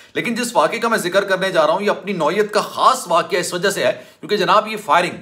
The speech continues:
दो लोगों की जानिब से एक न्यूज़ एंकर पर की गई। अच्छा, अब इससे ज़्यादा इंपॉर्टेंट बात यह है कि ये न्यूज़ एंकर कोई मर्द और खातून नहीं थी, बल्कि ये ख्वाजा सरा है।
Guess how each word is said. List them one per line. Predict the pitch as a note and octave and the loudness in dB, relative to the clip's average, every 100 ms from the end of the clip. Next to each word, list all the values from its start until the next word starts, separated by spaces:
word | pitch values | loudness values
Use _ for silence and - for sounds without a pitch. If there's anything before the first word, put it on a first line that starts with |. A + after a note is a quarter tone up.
| - _ _ | -18 _ _
दो | G2 F#3 | -4 0
लोगों | A3 G3 | 0 0
की | F#3+ | -4
जानिब | E3+ E3+ G3 | 0 0 0
से | F#3+ | -4
एक | G3 F3 E3 B2 | -4 -4 -10 -10
न्यूज़ | A#2 E3 B2 | -10 -10 -8
एंकर | G#2 G2+ | -8 -8
पर | F2 - | -12 -16
की | - _ | -20 _
गई। | _ _ _ - | _ _ _ -16
अच्छा, | A#2+ D3+ | -6 -6
अब | - B2 - | -4 -8 -8
इससे | C#3+ - G#3 | -12 -2 2
ज़्यादा | G3+ F3+ | 4 2
इंपॉर्टेंट | E3+ D3+ B2 C3+ | 0 0 -4 -2
बात | A#2+ A2+ A2 | -2 -2 -2
यह | A#2+ A#2 | -8 -6
है | A#2 - - _ | -6 -10 -20 _
कि | E3 | -2
ये | F3 | -2
न्यूज़ | F3 F3+ | -2 -4
एंकर | D#3+ C#3+ D#3+ | -4 -4 -6
कोई | E3+ C#3+ | -4 -6
मर्द | A#2+ F#3 G3 | 0 2 2
और | F#3 | 0
खातून | D3+ D#3 G3 | 0 0 -2
नहीं | E3 D3+ | -6 -8
थी, | F3+ | -6
बल्कि | E3 - | -6 -6
ये | F3+ G3 | -4 -4
ख्वाजा | - B2 C#3 E3 | 0 0 2 -2
सरा | D3+ A2 F#2+ | -4 -4 -4
है। | E2 - _ | -6 -12 _